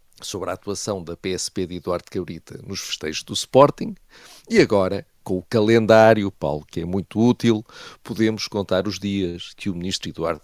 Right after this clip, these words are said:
Cabrita demora a ler o relatório que encomendou. Hoje já estamos no quarto dia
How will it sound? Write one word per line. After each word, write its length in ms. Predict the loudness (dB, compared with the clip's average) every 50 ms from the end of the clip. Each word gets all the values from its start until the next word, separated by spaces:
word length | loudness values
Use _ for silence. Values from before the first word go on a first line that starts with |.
| _
Cabrita 480 | -18 -18 -16 -14 -14 -14 -12 -12 -14 -12
demora 500 | -12 -12 -8 -6 -6 -4 -4 -6 -8 -8 -4
a 60 | -4 -2
ler 520 | -2 0 2 4 6 6 6 6 4 0 -6 _ _
o 120 | -8 -8 -8
relatório 680 | -8 -8 -8 -10 -10 -8 -6 -4 -4 -4 -6 -10 -16 _
que 140 | _ -14 -14
encomendou. 520 | -14 -14 -12 -12 -12 -12 -12 -14 -18 -20 -20 _ _ _ _ -20 -20 -20 -20 -20 -20 -6 _
Hoje 420 | 6 8 8 8 6 2 -4 -8 -10
já 180 | -6 -4 -2 -2
estamos 440 | -2 -4 -4 -6 -6 -6 -8 -10 -10
no 100 | -12 -14
quarto 600 | -14 -10 -2 4 6 6 6 6 4 0 -6 -6
dia 380 | -4 -2 0 2 2 0 -2